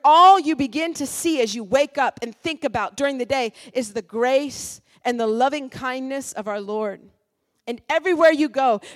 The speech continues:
people will begin to recognize that you carry with you an anointing and the glory of God. And that light shines among men. And today, even today, will begin, be a beginning of this for so many of you.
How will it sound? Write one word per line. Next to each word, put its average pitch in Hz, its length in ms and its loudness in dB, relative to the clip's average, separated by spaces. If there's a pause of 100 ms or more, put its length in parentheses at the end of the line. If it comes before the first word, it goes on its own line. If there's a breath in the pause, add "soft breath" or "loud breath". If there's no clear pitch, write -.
people 349 320 4
will 311 100 0
begin 294 280 -6
to 254 100 0
recognize 269 520 -4
that 247 140 -10
you 320 320 4
carry 311 360 2
with 311 380 -2
you 277 160 -2
an 247 140 -2
anointing 285 680 -4
and 240 140 -6
the 240 60 0
glory 320 540 2
of 220 160 0
God. 330 520 2 (240 loud breath)
And 294 160 -2
that 349 180 -2
light 311 400 -2
shines 370 640 0
among 285 340 -2
men. 320 300 -2 (260 loud breath)
And 294 300 0
today, 285 720 0
even 320 280 -4
today, 285 440 -2
will 311 140 2
begin, 277 500 -2
be 277 160 -4
a 262 60 0
beginning 240 520 -8
of 196 100 -8
this 190 180 -12
for - 140 -14
so 240 280 -10
many 202 300 -10
of 165 100 -16
you. 165 240 -16